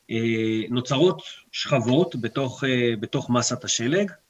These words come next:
יכול להיווצר מכך שיורד שלג, נפסק, אה, מתחמם או מתקרר, אה,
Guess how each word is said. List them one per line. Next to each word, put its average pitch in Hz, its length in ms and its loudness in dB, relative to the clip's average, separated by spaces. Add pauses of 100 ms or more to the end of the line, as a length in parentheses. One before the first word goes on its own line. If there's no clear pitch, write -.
(260)
יכול 151 200 4
להיווצר 151 440 6
מכך 151 580 8 (1300)
שיורד 127 380 4
שלג, 202 540 6 (220)
נפסק, 175 600 4 (460)
אה, 214 40 -6 (440)
מתחמם 143 720 4
או 110 80 0
מתקרר, 131 1000 4
אה, 101 60 -6